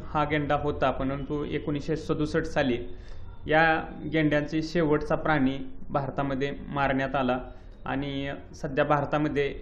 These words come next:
या टाईपचं सुमात्रन गेंड नाही आहेत. आणि आययूसीएन या गेंड्यांना दिलेलं status काय आहे,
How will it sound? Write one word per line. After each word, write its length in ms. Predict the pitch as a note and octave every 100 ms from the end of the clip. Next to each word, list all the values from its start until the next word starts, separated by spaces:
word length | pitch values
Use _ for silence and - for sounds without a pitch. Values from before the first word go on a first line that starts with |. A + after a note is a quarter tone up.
| -
या 120 | C#3+
टाईपचं 420 | C#3 C#3+ B2+ -
सुमात्रन 520 | B2 D3 C#3+ C#3 D3+ D3
गेंड 260 | D3 C#3
नाही 500 | C#3 - C#3+ C3+ C3+
आहेत. 100 | C3 - - - - - - C#3
आणि 240 | C#3 C#3+ -
आययूसीएन 640 | D3 D#3+ F3+ F#3 F#3 F3+ F3 F3 -
या 260 | D#3+ D#3 D#3+ D#3+
गेंड्यांना 400 | E3 D#3 D#3+ D#3
दिलेलं 320 | D#3+ D#3+ D#3
status 520 | D#3 E3 D#3+ D#3+ -
काय 200 | D#3 D3+
आहे, 200 | B2+ B2